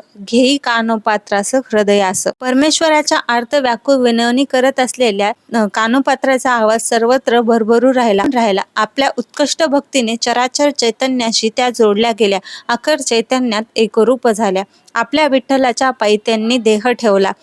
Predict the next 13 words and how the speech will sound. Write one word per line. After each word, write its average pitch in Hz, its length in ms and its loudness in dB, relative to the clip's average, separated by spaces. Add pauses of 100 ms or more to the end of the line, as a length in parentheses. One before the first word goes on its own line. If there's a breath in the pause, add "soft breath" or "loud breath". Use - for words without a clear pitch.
(220 loud breath)
एक 277 220 -2
आख्यायिका 277 560 -2
अशी 247 300 0
सांगितली 233 520 -2
जाते 226 340 -2
की 220 200 -4 (100)
त्यावेळी 262 440 2
चंद्रभागेला 233 800 0
प्रचंड 262 540 -2
महापूर 233 480 0
आला 196 260 2
होता. 196 240 -2 (160)
परमेश्वराचे 277 760 0